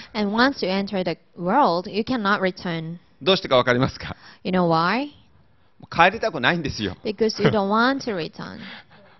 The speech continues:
Speaker 2: 向こうの世界があまりにも素晴らしいから、もうね、行ったらね、帰らないんです。
Speaker 1: Because the other world is much better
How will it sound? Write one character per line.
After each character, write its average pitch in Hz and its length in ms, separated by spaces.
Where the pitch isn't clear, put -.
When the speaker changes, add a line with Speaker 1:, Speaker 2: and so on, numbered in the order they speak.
Speaker 2:
向 123 200
こ 226 220
う - 20
の 226 140
世 226 180
界 202 240
が 131 260
あ 139 60
ま 220 160
り 262 120
に 254 120
も 202 260
素 - 220
晴 202 100
ら 214 140
し 208 80
い 214 120
か 160 120
ら、 151 180
も 185 220
う 156 40
ね、 139 200
行 196 260
っ - 40
た 233 120
ら 220 140
ね、 147 260
帰 214 320
ら 214 140
な 165 120
い 127 60
ん 101 60
で 87 100
す。 - 40
Speaker 1:
Because 220 360
the 208 80
other 220 420
world 202 400
is 190 240
much 196 360
better 202 480